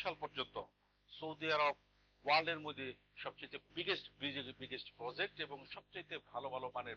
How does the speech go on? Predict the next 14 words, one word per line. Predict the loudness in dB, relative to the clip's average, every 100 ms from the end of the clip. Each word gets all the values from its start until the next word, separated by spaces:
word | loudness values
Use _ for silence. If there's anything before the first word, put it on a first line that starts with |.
| -2
ব্র্যান্ড | 0 0 -4 -2
সব | 0 0
এখনো | -2 -6 -10
সৌদি | -8 -4
আরবে | -4 -4 -4
বিরাজমান | -4 -4 -10 -10
হইতে, | -6 -6 -6 -16 -20 -14 -8
যে | 0
কারণে | 2 2 -2 -2 -4
এখনকার | -4 -4 0 0
আধুনিক | -2 -10 -10
ছেলে | -10
পেলে | -10 -4
ম্যাক্সিমামই | -4 -4 -4 -2 -2